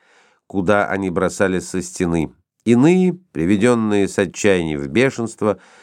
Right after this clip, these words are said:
подожгли постройки, примыкавшие к стенам,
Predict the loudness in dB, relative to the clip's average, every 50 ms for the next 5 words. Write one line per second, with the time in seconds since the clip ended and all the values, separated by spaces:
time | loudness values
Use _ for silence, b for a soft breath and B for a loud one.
0 | b b b b _ 0 2 4 4 2 2 0 -2 -2 0 0 0 2 2 0
1 | 0 0 -4 -4 0 2 2 4 2 2 0 -2 -4 -6 -2 0 0 2 2 2
2 | 0 2 0 0 0 -2 -2 -4 -6 -6 -6 -8 -12 -8 -2 0 2 2 2 0
3 | -2 -4 -8